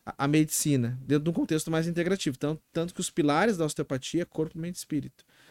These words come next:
né? Então, o, o doutor Steele falava muito disso, né? É, desse contexto, é, de entender o ser como um todo em todas as suas esferas, né?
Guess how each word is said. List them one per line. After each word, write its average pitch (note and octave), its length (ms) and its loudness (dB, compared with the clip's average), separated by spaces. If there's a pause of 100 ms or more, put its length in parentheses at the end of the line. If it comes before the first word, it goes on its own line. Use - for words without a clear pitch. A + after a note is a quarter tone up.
(140)
né? A2 200 -4
Então, C3 200 -2
o, C3 460 0
o B2 40 -4
doutor B2+ 340 0
Steele D#3+ 220 -2
falava E3+ 400 2
muito F#3 380 -2
disso, F3+ 400 -2 (480)
né? A#2 280 -4 (340)
É, C3+ 320 4
desse C#3+ 300 0
contexto, D3+ 760 0 (400)
é, D3 560 2
de D3 160 -2
entender F3 760 4
o F#3+ 80 -2
ser F3 340 4
como G3 280 2
um F#3+ 80 2
todo F#3+ 340 4
em G#3 80 2
todas C#4 480 6
as C4+ 120 2
suas A#3+ 320 4
esferas, D#3 800 0 (440)
né? B2 320 -6